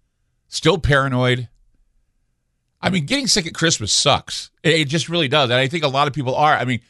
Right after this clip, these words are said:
but does it surprise anyone that how much money, there seems to be all this money out there. There's money to not only give to Ukraine,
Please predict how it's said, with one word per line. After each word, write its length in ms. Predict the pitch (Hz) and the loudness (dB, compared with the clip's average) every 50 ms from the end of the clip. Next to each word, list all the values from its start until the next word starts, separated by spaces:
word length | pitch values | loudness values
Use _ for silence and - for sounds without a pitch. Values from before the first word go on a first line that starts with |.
| _ _ _ _ | _ _ _ _
but 120 | - 147 | 0 2
does 180 | 151 196 180 208 | 2 2 2 0
it 180 | 196 - - | -4 -4 -6
surprise 760 | - - - 165 120 - 180 196 214 220 233 226 214 196 185 - | -4 -2 -2 -2 0 2 4 6 6 6 4 2 0 -4 -6 -4
anyone 520 | - 175 175 170 170 160 151 156 151 151 143 | -2 -2 0 0 -2 -2 -2 0 -2 0 0
that 120 | 131 123 | 0 0
how 200 | 123 143 147 139 | 2 2 0 0
much 260 | 139 147 147 143 - | 0 -2 -4 -6 -4
money, 400 | 143 139 135 135 135 131 127 - _ _ _ _ | -2 -2 0 0 0 -2 -4 -6 _ _ _ _
there 100 | - 127 | -2 0
seems 220 | 117 - 170 147 127 | 0 0 0 0 0
to 80 | 139 | 0
be 60 | 123 - - | 0 4 4
all 220 | 165 180 196 220 | 6 6 6 6
this 200 | 226 214 - - | 4 0 -2 -2
money 440 | 160 160 165 147 110 87 82 104 123 _ _ _ _ _ _ _ _ _ _ _ _ _ _ _ _ _ _ _ _ _ _ _ _ _ _ _ _ _ _ _ _ _ _ _ _ _ _ _ _ _ _ _ _ _ | -2 -2 -2 -2 -4 -6 -8 -12 -16 _ _ _ _ _ _ _ _ _ _ _ _ _ _ _ _ _ _ _ _ _ _ _ _ _ _ _ _ _ _ _ _ _ _ _ _ _ _ _ _ _ _ _ _ _
out 280 | - 156 160 190 175 139 | -2 0 0 0 0 2
there. 240 | 135 131 113 110 110 | 2 4 4 4 4
There's 200 | 120 123 110 113 | 4 2 2 2
money 380 | 120 147 180 202 214 220 214 | 2 4 4 2 2 0 -4
to 220 | - - - 156 151 | -4 -4 -4 0 2
not 180 | 156 156 - | 2 2 2
only 240 | - 165 175 185 180 | 2 0 0 0 -2
give 240 | 165 139 156 165 151 | 0 0 0 0 0
to 100 | - 165 | -2 -4
Ukraine, 720 | 151 143 143 127 - - - 175 151 139 120 107 107 110 | -2 -2 -2 -2 -2 2 4 4 4 4 2 0 -2 -6